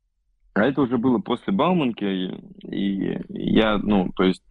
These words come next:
я не видел смысла, м, в том, чтобы менять школу, ну, как бы на последний год, если я все равно с репетиторами готовлюсь, ну, грубо говоря.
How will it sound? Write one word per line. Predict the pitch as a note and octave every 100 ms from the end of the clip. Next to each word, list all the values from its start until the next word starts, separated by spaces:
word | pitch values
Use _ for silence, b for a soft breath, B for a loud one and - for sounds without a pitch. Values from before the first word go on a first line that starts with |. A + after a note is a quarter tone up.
| - _ _ _
я | - A2
не | A#2+
видел | C#3 B2
смысла, | G#2 B2+ C#3 - G#2 F#2+ F#2 -
м, | F#2+ F#2+ G2
в | G2
том, | A2+ A2+
чтобы | - G2+ F#2+ F#2+ - _ _ _ _ _ _ _ -
менять | A2+ A2+ A#2 G#2+
школу, | - D3 D#3 G#2+ -
ну, | - G#2
как | G#2
бы | F#2+
на | G2
последний | G#2+ A2+ G2+ G2+
год, | D3+ F3+
если | G2+ G2
я |
все | G2 A2
равно | B2+
с | -
репетиторами | G#2 G2 F#2 - F2+
готовлюсь, | F#2 - - - _ _ -
ну, |
грубо | G2+ G2 G2
говоря. | F#2 F2+ F2+